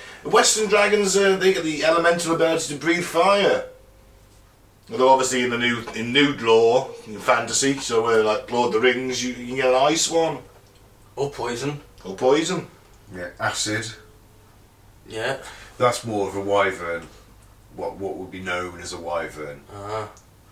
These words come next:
Speaker 3: They're s-, more closer to the riders.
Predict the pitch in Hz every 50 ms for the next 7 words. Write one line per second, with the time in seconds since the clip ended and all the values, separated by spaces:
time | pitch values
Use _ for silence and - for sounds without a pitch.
0 | - - - - - 123 123 127 - - - - 143 156 151 139 143 147 143 135
1 | 127 - - - - - - - 131 135 131 131 127 - - 123 - - - -
2 | 107 101 95 92 90 90 90 85 - - - - - - 120 107 120 113 107 98
3 | - - - - - - -